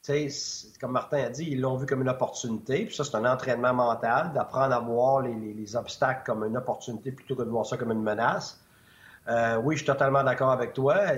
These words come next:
Tu sais, le Kraken, là, c'est, c'est le fun que t'en parles, Martin, parce que moi, j'avais hâte d'y voir. Je les avais vus par parcelles, ici et là, mais vraiment un match complet. C'est un peu comme les Devils. Euh, je les avais écoutés avant.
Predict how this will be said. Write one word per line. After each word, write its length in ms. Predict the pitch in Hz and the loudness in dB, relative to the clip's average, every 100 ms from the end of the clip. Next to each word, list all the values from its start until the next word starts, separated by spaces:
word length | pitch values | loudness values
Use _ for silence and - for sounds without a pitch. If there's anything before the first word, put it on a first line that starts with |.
| - | -2
Tu 60 | - | -2
sais, 120 | 208 | -2
le 220 | 190 143 | 2 0
Kraken, 560 | 147 170 151 196 262 208 | 4 4 4 0 0 2
là, 360 | 196 208 151 - _ _ _ _ | 2 2 -2 -14 _ _ _ _
c'est, 180 | - 117 | -16 -14
c'est 160 | - | -12
le 60 | 107 | -8
fun 160 | - 143 | -4 -4
que 120 | 123 | -2
t'en 200 | 123 117 | 0 0
parles, 200 | 131 127 | 2 0
Martin, 360 | 120 - 165 180 | -2 0 0 0
parce 180 | 120 | -2
que 80 | - | -2
moi, 540 | 131 135 147 156 180 156 | 2 4 6 6 4 2
j'avais 260 | 123 123 | 0 2
hâte 260 | 135 160 147 | 4 4 2
d'y 140 | 135 | -4
voir. 400 | 117 120 127 131 | -2 2 4 4
Je 80 | 120 | 0
les 80 | 139 | -2
avais 180 | 156 160 | 0 0
vus 160 | 196 | 0
par 300 | - 165 - | 0 -2 -2
parcelles, 640 | 139 - - 156 156 170 135 | -4 -4 -4 2 2 2 -4
ici 260 | - 147 | -6 -2
et 120 | 135 | 0
là, 280 | 120 147 190 - - _ - | 2 0 -2 -6 -20 _ -10
mais 100 | 123 | -6
vraiment 280 | 123 151 165 | 0 2 4
un 120 | 165 | 4
match 260 | 160 160 - | 4 0 -2
complet. 640 | - 202 190 135 143 220 - _ _ - | 0 0 0 -2 -2 -4 -8 _ _ -6
C'est 120 | 139 | -2
un 60 | 139 | 0
peu 120 | 190 | 0
comme 160 | 165 | 0
les 100 | 151 | -2
Devils. 680 | 139 139 127 139 175 165 104 - - _ _ - | 2 2 4 2 2 -4 -12 -18 -20 _ _ -12
Euh, 100 | 117 | -8
je 60 | 113 | -8
les 100 | 117 | -6
avais 300 | 123 131 131 | -4 -4 -4
écoutés 440 | 127 - - 175 - | -8 -10 -8 -6 0
avant. 480 | 143 135 127 139 | 2 2 0 0